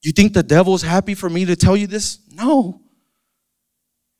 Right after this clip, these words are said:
If you guys been paying attention to what's been going on this whole night, little defect here, little defect over there, things fall,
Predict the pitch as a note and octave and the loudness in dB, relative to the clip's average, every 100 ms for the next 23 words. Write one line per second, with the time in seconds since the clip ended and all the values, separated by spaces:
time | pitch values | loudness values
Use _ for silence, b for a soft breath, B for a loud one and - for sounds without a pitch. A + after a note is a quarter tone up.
0 | _ D3 F3+ G3 F#3+ G3+ A3 G3 A3 A3+ | _ 0 2 2 0 0 -2 0 2 0
1 | A3 - F#3 F#3+ F#3+ F#3+ F#3 G3 G3+ G#3+ | 0 2 4 4 4 0 2 2 4 4
2 | G#3 F3+ G#3 G3 A3+ B3+ A#3 - _ _ | 2 0 2 4 4 2 0 -8 _ _
3 | _ _ _ _ _ _ _ _ _ _ | _ _ _ _ _ _ _ _ _ _
4 | _ C#3 F3 D#3+ C#3+ E3+ E3+ F3 F3+ F3+ | _ -2 0 2 2 2 0 -2 -2 0
5 | F#3 F3 D#3+ D#3+ D3+ C#3+ - D#3 D3+ D#3+ | 0 2 2 2 -4 -10 -2 -4 0 0
6 | D3+ D3+ E3 E3+ E3+ E3+ b b b _ | 2 4 4 4 0 -8 b b b _
7 | _ _ D#3 E3+ D#3 - D#3 D#3+ E3 F3+ | _ _ 2 2 -2 2 4 6 4 2
8 | F3 - | -4 -16